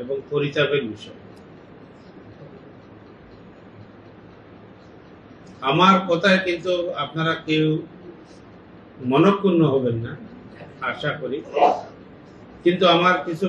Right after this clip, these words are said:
কথা বলতে হবে। আমরা যে যে দায়িত্বে আছি, সেই দায়িত্বগুলো আমরা সঠিকভাবে পালন করতেছি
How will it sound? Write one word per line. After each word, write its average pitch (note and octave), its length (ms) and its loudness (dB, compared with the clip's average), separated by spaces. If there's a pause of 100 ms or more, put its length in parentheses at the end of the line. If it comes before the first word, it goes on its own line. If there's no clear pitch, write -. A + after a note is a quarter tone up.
(100)
কথা D#3 200 0
বলতে C3+ 380 -2
হবে। G#2+ 200 -8 (3250)
আমরা G#3 340 8 (120)
যে G#3 80 10 (160)
যে G3 80 6 (120)
দায়িত্বে D#3 340 0 (120)
আছি, - 180 -8 (1300)
সেই F3 200 6 (100)
দায়িত্বগুলো G3 580 4 (100)
আমরা F3+ 160 0 (100)
সঠিকভাবে E3 440 -2 (100)
পালন D3+ 200 -4 (100)
করতেছি D3+ 400 -8